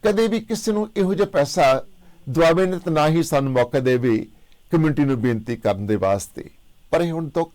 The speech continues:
ਹੈ। ਦਿਲ ਮਾਂ ਜਦੋਂ ਇਸ ਧੀ ਨੂੰ ਤੋਰਿਆ ਹੋਵੇਗਾ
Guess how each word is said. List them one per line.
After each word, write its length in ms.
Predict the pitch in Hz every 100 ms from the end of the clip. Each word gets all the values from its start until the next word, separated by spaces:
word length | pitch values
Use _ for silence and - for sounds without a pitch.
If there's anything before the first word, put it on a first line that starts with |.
| -
ਹੈ। 160 | - _ _ - - - - _ _ _ - - - 196 185 165 143 123 _ _ _ _ - - _ _ - - - _ - - 143
ਦਿਲ 240 | 214 214
ਮਾਂ 380 | 180 175 165 170 - - - - - - - _ 156
ਜਦੋਂ 260 | 160 180 180
ਇਸ 160 | 185 -
ਧੀ 100 | 175
ਨੂੰ 160 | 165 165
ਤੋਰਿਆ 340 | 165 165 180
ਹੋਵੇਗਾ 520 | 170 156 151 160 160